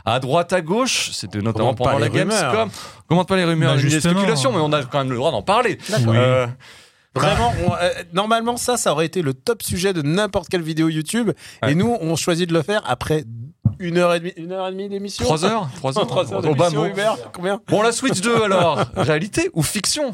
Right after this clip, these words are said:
Speaker 1: Deux mille vingt-quatre ou deux mille vingt-cinq ?
Speaker 3: Oh, ce sera pas deux mille vingt-quatre, je pense. Enfin, en tout cas, moi, de, des,
Speaker 1: On,
Speaker 3: de,
Speaker 1: on
Speaker 3: euh,
Speaker 1: règle, hein, on enregistre.
Speaker 3: avec, avec les infos, euh, dont,
Speaker 1: Bien sûr, les
Speaker 3: dont
Speaker 1: infos.
Speaker 3: on dispose, euh, euh,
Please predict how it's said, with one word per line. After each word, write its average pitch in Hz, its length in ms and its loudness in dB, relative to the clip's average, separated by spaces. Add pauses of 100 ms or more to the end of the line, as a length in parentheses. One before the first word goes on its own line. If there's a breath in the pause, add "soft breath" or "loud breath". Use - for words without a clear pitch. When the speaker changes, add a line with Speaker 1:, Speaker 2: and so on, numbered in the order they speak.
Speaker 1:
Deux 127 120 0
mille 196 120 2
vingt-quatre 220 460 0
ou 151 60 2
deux 139 180 0
mille 147 160 0
vingt-cinq ? 113 480 0
Speaker 3:
Oh, 127 180 4
ce 123 140 0
sera 123 240 -2
pas 139 160 -2
deux 139 100 0
mille 131 180 0
vingt-quatre, 123 480 0
je 123 140 2
pense. 151 680 -2
Enfin, 131 180 2
en 123 80 2
tout 120 100 0
cas, 185 160 2
moi, 160 360 2
de, 120 200 0
des, 110 340 -2
Speaker 1:
On, 110 180 -8
Speaker 3:
de, - 100 -8
Speaker 1:
on 113 100 2
Speaker 3:
euh, 113 60 2
Speaker 1:
règle, 120 280 -2
hein, 90 80 -4 (220)
on - 40 -8
enregistre. 95 360 -2
Speaker 3:
avec, 131 240 4
avec 135 260 0
les 123 180 0
infos, 127 540 -2
euh, 113 840 -4
dont, 123 220 -8 (280)
Speaker 1:
Bien 120 100 -8
sûr, 120 160 -6
les - 60 -6
Speaker 3:
dont 120 120 0
Speaker 1:
infos. 120 120 -2
Speaker 3:
on - 20 4
dispose, 151 640 2
euh, 117 320 -4 (640 loud breath)
euh, - 60 -8